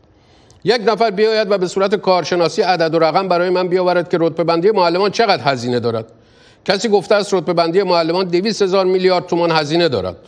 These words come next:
یعنی آقای نوبخت. معنی این حرف یعنی این که میانگین حقوق معلمان سی میلیون تومان می‌شود اگه طرح اجرا بشه.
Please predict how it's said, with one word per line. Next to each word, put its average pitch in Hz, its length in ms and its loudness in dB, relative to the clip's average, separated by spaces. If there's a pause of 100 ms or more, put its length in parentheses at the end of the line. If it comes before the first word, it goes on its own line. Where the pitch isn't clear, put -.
(300)
یعنی 113 120 -4
آقای 120 180 -2
نوبخت. 98 400 -8 (420)
معنی 180 300 0
این 214 260 0
حرف 190 300 -2
یعنی 180 200 0
این 202 100 0
که 175 100 -2
میانگین 170 580 0
حقوق 165 380 0
معلمان 165 580 0
سی 233 420 -6
میلیون 202 580 -2
تومان 226 520 0
می‌شود 139 500 -4 (220)
اگه 131 200 -8
طرح 135 300 -2
اجرا 127 320 -6
بشه. 123 280 -10